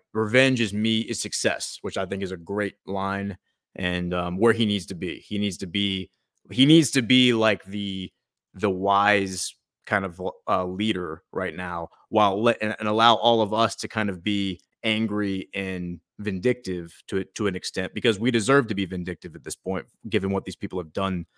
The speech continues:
to, to us, like, as a nation. Um, yes,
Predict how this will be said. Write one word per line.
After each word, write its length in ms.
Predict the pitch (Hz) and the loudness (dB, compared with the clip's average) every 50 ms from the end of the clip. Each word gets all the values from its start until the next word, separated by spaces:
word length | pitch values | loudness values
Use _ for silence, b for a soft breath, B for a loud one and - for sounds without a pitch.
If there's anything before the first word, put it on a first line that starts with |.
| _ _ _ | _ _ _
to, 100 | - - _ - _ | -6 -6 _ -8 _
to 260 | - 101 98 90 82 _ _ - _ _ _ | -2 0 0 0 -2 _ _ -20 _ _ _
us, 360 | 156 127 90 - - - - | 4 4 4 4 -2 -4 0
like, 180 | 104 98 92 - _ | 0 -2 -2 -2 _
as 140 | 113 113 98 | 0 0 2
a 60 | 104 | 2
nation. 520 | 95 95 107 113 107 - - - - - _ _ _ _ _ _ _ _ _ _ | 0 2 2 2 0 0 -4 -6 -10 -18 _ _ _ _ _ _ _ _ _ _
Um, 540 | - 95 95 90 87 87 85 85 82 85 _ _ _ _ _ _ _ _ _ _ _ | -2 0 0 2 0 -2 -2 -4 -8 -10 _ _ _ _ _ _ _ _ _ _ _
yes, 540 | - 127 110 - - - - - - - | 4 4 6 6 2 -4 -6 -6 -8 -12